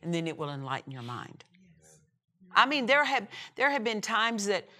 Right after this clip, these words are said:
Speaker 1: um, for, just for example, I've known, I, I have a sense that I need to hire such and such a person.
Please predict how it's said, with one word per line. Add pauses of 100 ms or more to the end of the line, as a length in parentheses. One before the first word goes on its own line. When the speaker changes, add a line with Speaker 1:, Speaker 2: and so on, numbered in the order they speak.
(340)
Speaker 1:
um, (540)
for, (120)
just
for
example, (440)
I've
known, (160)
I, (300)
I
have
a
sense
that
I
need
to
hire
such
and
such
a
person.